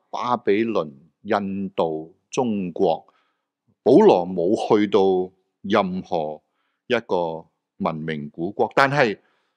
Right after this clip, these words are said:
喺呢處我哋應該返返到以賽亞書舊約聖經嘅一個典故，四十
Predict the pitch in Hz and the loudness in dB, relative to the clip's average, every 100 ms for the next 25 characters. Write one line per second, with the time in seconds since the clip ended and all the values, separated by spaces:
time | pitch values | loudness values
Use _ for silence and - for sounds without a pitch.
0 | _ - 123 170 185 - 127 117 117 110 | _ -4 -2 2 0 0 0 2 2 2
1 | 104 135 151 135 139 143 143 143 135 117 | 0 -2 -2 2 2 2 -2 -2 -2 0
2 | 101 98 95 _ _ _ _ - 92 107 | 0 0 -4 _ _ _ _ -14 -10 -6
3 | 120 110 101 104 - 139 98 - 113 110 | -2 -2 -2 -4 -8 -8 -6 0 2 2
4 | 113 123 110 - 123 113 139 120 82 - | 0 -2 -2 -6 -4 -4 -4 -6 -6 -12
5 | _ _ _ - 107 104 120 110 95 - | _ _ _ -2 0 2 0 0 -2 -4
6 | 82 78 92 98 87 67 _ _ _ - | -8 -6 -6 -6 -8 -8 _ _ _ -6
7 | - - | 0 0